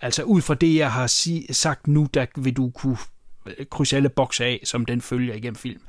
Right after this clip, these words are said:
Jeg synes simpelthen intet, der var i den. Jeg kan ikke helt forstå, hvorfor den bliver båret frem. Jeg tror lidt, det har noget at gøre med, at, øh, Arrow Video, de købte den, øh, ret tidligt fra, øh,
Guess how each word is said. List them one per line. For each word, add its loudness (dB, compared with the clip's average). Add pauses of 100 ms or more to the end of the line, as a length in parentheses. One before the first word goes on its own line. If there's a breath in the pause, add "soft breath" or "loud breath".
(280 loud breath)
Jeg -2
synes 2
simpelthen 0 (200)
intet, 4
der -2
var 0
i -2
den. -8 (240 loud breath)
Jeg 0
kan 2
ikke 2
helt 2
forstå, 0
hvorfor -2
den 4
bliver 2 (100)
båret 4
frem. 0
Jeg -2
tror 0
lidt, 2
det 0
har 2
noget 2
at -2
gøre 0
med, 2 (460 loud breath)
at, 0
øh, 2
Arrow 4
Video, 2
de -2
købte -2
den, 2
øh, -2
ret 0
tidligt 4
fra, -2
øh, -4